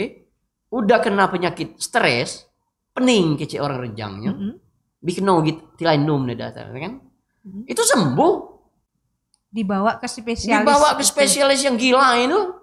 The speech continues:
Speaker 2: Mm-mm.
Speaker 1: Sehat sekarang orangnya. Udah makan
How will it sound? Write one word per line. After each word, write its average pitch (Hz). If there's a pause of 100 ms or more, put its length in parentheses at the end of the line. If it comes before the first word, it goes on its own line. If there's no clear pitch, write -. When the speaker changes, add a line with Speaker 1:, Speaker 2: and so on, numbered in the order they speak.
Speaker 2:
Mm-mm. 202 (100)
Speaker 1:
Sehat 247
sekarang 359
orangnya. 427 (960)
Udah 233
makan 269